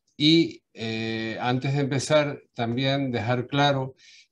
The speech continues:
que esto, eh, el documento no significa que exista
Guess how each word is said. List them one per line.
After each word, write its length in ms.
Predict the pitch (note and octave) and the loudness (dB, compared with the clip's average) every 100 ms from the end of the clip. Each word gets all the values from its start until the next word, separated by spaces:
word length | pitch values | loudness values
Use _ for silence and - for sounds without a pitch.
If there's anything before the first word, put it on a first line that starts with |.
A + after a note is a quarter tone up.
| _ - | _ -2
que 220 | B2+ C3 | 2 2
esto, 440 | B2 - C#3+ B2+ | 0 0 0 0
eh, 360 | A#2 A2+ A2+ A2+ | -4 -4 -2 -2
el 100 | A2 | -2
documento 580 | A2+ A2+ B2 C3+ C3 C#3 | -2 2 2 2 2 2
no 160 | C#3 | 2
significa 840 | B2 D3 C#3 C3 A#2+ D#3 C#3+ A#2 | 0 2 2 2 2 0 0 -2
que 120 | A2+ A2+ | -2 -4
exista 600 | - C#3 - C#3 B2+ | -2 -2 0 0 -2